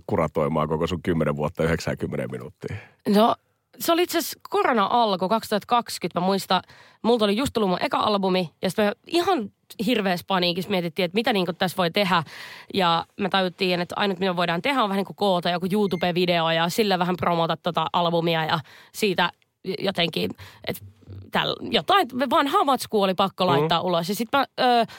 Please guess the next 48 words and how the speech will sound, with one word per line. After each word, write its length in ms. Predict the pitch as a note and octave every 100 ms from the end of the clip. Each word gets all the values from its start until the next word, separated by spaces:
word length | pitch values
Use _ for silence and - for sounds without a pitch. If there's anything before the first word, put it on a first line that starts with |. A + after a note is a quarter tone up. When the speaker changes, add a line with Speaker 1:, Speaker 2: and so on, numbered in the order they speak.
| - - -
Speaker 2:
mun 120 | B3+
ystävä 320 | D4 C#4+ A#3 F3+
oli 160 | E3+
silleen, 360 | E3 E3+ E3 D#3+
että 160 | E3+ G#3
hei, 80 | C4
et 80 |
se 80 | B3
Pamela 320 | C#4+ F4 A#3
Tolahan 400 | G3 F#3 F3 F3
on 100 | E3+
niinku 160 | E3+ E3 D3+
ohjannut 400 | G#3 E3 E3 D#3
nyt 180 | D#3+ D#3+
juttuja, 320 | F3 - -
että 100 | -
kun 80 | -
se 60 | C4+
koodaa 260 | - D4+
silleen, 300 | A3 - F#3
että 100 | D#3+
se 40 | G#3
Sale 240 | C#4+ G3
fiilaa 380 | G3+ F3 E3 E3+
sua. 180 | F3 F3 - - - _
Ja 60 | B3+
sit 120 | E4+
mä 140 | - C4+ -
koodasin 420 | - A#3+ G3 G3 F3+
silleen, 180 | F3+
se 40 | E3+
tuli 160 | G3
käymään 580 | F#3 G#3 F3 E3 D3+ D#3
ja 100 | E3 - _
mä 80 | F#3
muistan, 280 | F#3+ F#3+
se 40 | F3
tuli 120 | G3+
vielä 140 | F#3 F3+
käymään 380 | G#3+ F3 E3+
silleen, 200 | E3+ E3+
että 100 | D#3+
meillä 180 | F3 E3
on 80 | E3+ - -
joku 160 | G3
viidentoista 480 | G3+ F#3 E3 E3+ -
metrin 280 | F3 F3+ E3
tota, 260 | F3 E3+